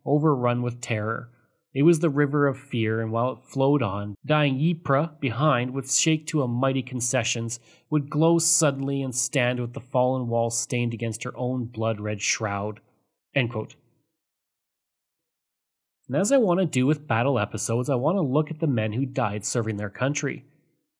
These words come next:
Of course, there were so many dead I can't cover them all, but I'm going to look at a few anyways.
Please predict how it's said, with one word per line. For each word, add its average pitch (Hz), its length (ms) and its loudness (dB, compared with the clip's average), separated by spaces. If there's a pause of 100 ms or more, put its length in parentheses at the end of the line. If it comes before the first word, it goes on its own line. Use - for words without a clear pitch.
(160)
Of 147 160 -4
course, 156 320 2
there 175 80 -2
were 190 80 0
so 165 240 2
many 170 240 2
dead 110 260 0
I 113 60 0
can't 120 260 -4
cover 123 260 0
them 107 200 0
all, 151 360 2 (360)
but 123 80 -12
I'm 127 80 -8
going 202 200 2
to 214 60 0
look 170 240 2
at 170 60 0
a 160 60 0
few 131 360 0
anyways. 92 640 -2